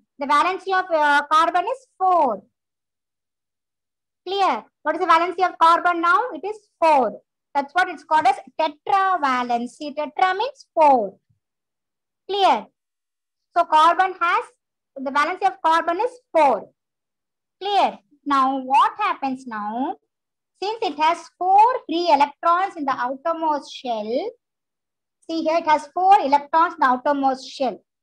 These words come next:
Okay, these electrons can bind with any other element. For example, you take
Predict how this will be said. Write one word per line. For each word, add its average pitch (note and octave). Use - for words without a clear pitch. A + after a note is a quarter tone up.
Okay, D#4+
these G#4
electrons C4+
can A#3
bind E4
with B3+
any F4+
other G#4
element. B3+
For F4
example, C4+
you D4
take C4